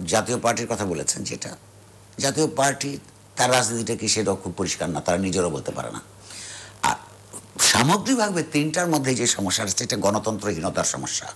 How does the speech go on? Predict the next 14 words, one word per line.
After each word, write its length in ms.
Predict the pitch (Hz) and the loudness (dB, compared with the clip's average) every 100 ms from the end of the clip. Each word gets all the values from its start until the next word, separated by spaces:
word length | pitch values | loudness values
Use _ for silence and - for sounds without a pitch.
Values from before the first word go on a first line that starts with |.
| - - - - - | -2 -4 -6 -6 0
তারা 180 | 98 117 | 2 2
যেমন 240 | 113 123 | 2 0
নিজেরা 340 | 113 113 123 131 | 0 2 2 2
গণ-, 260 | 98 101 - | 0 -2 0
তার 100 | 104 | 2
সমাজকে 420 | - 104 113 - | 2 2 2 2
গণতন্ত্র 440 | 107 107 104 107 113 - | 2 2 0 -2 -2 2
ডেলিভার 320 | 120 151 165 | 2 4 2
করতে 220 | - - | 0 -2
পারে 220 | 143 52 - | -4 -4 -4
নাই। 180 | - - - - - | -4 -4 -4 -4 0
ধরুন, 220 | 135 175 160 - | 2 2 0 2
রাত, 280 | 120 139 - - - | 2 2 -2 -4 -2
মধ্যরাতে 760 | 101 135 160 - 196 147 - | 0 0 0 0 2 2 0